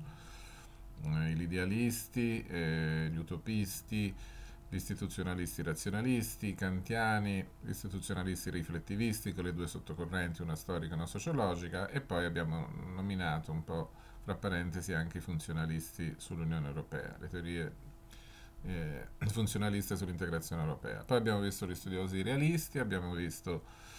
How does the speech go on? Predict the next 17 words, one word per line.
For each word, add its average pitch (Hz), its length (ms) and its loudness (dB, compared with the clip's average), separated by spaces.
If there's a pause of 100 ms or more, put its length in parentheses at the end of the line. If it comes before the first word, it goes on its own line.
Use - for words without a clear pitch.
(600)
eh, 85 680 2
Carr, 135 680 8
le 104 100 4
critiche 92 340 0
di 87 100 0
Carr 87 200 2
agli 85 140 0
idealisti, 131 500 2
abbiamo 95 200 2
visto 90 240 -2
Morgenthau, 117 760 6
Aron 90 280 2
e 98 40 2
White, 120 840 4
abbiamo 85 260 0
visto 85 300 -2
Waltz 117 720 4